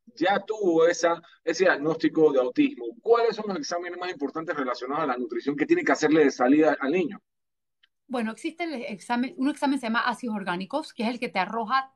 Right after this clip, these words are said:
Speaker 2: toda la, la, las bichos, los bichos que puede tener un niño. Hay otro que se llama gemap, que es en heces. Es un poco más costoso y en verdad, si tienes un especialista muy bueno con ácidos orgánicos, te basta y te sobra.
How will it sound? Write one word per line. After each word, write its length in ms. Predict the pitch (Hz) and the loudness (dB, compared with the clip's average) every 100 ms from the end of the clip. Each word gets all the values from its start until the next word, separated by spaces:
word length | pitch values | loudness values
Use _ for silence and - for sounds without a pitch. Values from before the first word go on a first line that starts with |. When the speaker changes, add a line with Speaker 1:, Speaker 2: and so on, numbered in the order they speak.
| _ | _
Speaker 2:
toda 300 | 302 285 294 294 | 0 2 2 0
la, 200 | 208 - | -2 -2
la, 240 | 196 185 202 | -8 -8 -10
las 180 | 175 | -14
bichos, 400 | 175 233 233 285 | -10 -10 -6 -8
los 140 | 247 175 | -6 -10
bichos 200 | 226 269 | -10 -10
que 100 | 208 | -8
puede 160 | 208 | -8
tener 180 | 220 196 | -8 -6
un 100 | 202 | -4
niño. 380 | 185 175 262 - _ _ _ _ _ | -4 -2 -4 -6 _ _ _ _ _
Hay 180 | 220 277 | 2 2
otro 160 | 320 | -2
que 60 | 277 | -8
se 80 | 220 | -6
llama 180 | 226 | -6
gemap, 560 | 202 220 233 208 269 - | -6 -6 -4 -2 -4 -6
que 140 | 226 | -8
es 80 | 185 | -6
en 100 | 214 | -6
heces. 480 | 196 175 233 339 - _ _ | -6 -8 -8 -8 -12 _ _
Es 100 | - | -6
un 80 | 247 | -4
poco 200 | 285 285 | -2 -2
más 140 | 269 - | -4 -4
costoso 520 | 247 - 302 - 320 | -10 -4 -4 -2 -4
y 100 | 254 | -2
en 100 | 208 | -4
verdad, 340 | 202 226 285 | -2 0 0
si 120 | - 196 | -2 -8
tienes 240 | 247 269 | -6 -4
un 160 | 277 277 | -2 -2
especialista 720 | 277 240 196 214 - 247 247 | -4 -8 -8 -10 -6 -4 0
muy 380 | 226 247 294 285 | 0 2 2 2
bueno 440 | 254 247 285 339 | -2 -4 -2 -2
con 140 | - 220 | -2 -2
ácidos 280 | 220 254 214 | -2 -6 -4
orgánicos, 400 | 190 220 220 - | -4 -6 -10 -10
te 100 | 180 | -4
basta 260 | 196 170 | -4 -4
y 60 | 233 | -10
te 100 | 175 | -10
sobra. 400 | 196 175 208 | -8 -6 -6